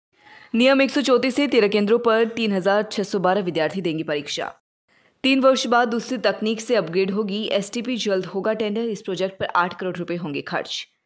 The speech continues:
तकनीक निर्धारित न होने से तीन साल से अटका था मामला, कई बार एनजीटी दे चुका था निर्देश, लेकिन नहीं हो पा रहा था टेंडर।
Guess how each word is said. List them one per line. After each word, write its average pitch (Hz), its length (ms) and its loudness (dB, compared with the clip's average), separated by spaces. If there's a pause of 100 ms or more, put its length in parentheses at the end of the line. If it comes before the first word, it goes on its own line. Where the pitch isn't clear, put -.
(340)
तकनीक 240 360 -6
निर्धारित 190 460 -2
न 202 40 -2
होने 180 320 -2
से 233 140 -6
तीन 185 220 -4
साल 175 220 -4
से 185 140 -6
अटका 170 240 -4
था 190 140 -6
मामला, 175 300 -2
कई 180 200 -4
बार 160 260 -2
एनजीटी 196 320 -4
दे 170 160 -2
चुका 170 260 -4
था 180 180 -4
निर्देश, 180 480 -4
लेकिन 160 220 -4
नहीं 156 260 -4
हो 180 120 -6
पा 156 120 -2
रहा 151 220 -4
था 156 220 -6
टेंडर। 143 400 -6